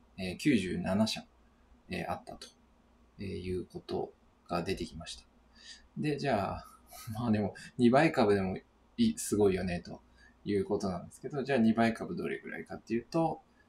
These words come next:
えー、百六十五社、えー、あったというところで、おー、これは、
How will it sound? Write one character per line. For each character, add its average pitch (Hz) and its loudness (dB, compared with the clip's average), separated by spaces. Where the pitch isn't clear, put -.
え 90 -4
ー、 - -18
百 104 -4
六 98 -2
十 92 -2
五 117 0
社、 - -4
え 85 -14
ー、 85 -10
あ 85 -10
っ - -16
た - -18
と - -20
い 101 -2
う 110 0
と 117 0
こ 120 2
ろ 110 2
で、 87 -4
お 107 4
ー、 - -16
こ - -6
れ 120 2
は、 110 2